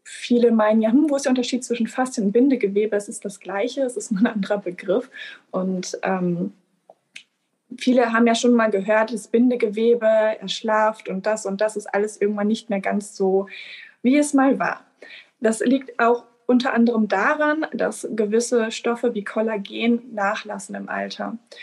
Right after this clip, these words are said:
Und das dürfen wir unterstützen. Und wir machen ja auch Sport für unseren straffen Popo, für unseren flachen Bauch oder einfach, um aktiver zu sein, vitaler zu sein.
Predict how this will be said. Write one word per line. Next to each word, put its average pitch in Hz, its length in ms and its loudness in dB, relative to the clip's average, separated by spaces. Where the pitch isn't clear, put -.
Und 220 480 2
das 254 220 0
dürfen 254 280 0
wir 233 80 0
unterstützen. 214 840 -4
Und 196 480 -6
wir 269 100 2
machen 254 300 4
ja 208 100 -4
auch 208 100 -6
Sport 208 540 -4
für - 200 -4
unseren 196 340 -4
straffen 320 400 0
Popo, 247 480 2
für - 120 -2
unseren 240 380 4
flachen 233 420 0
Bauch 190 400 0
oder 226 360 2
einfach, 262 460 0
um 220 280 0
aktiver 226 560 0
zu 208 220 -2
sein, 190 440 -2
vitaler 196 500 -6
zu - 180 -6
sein. 185 380 -4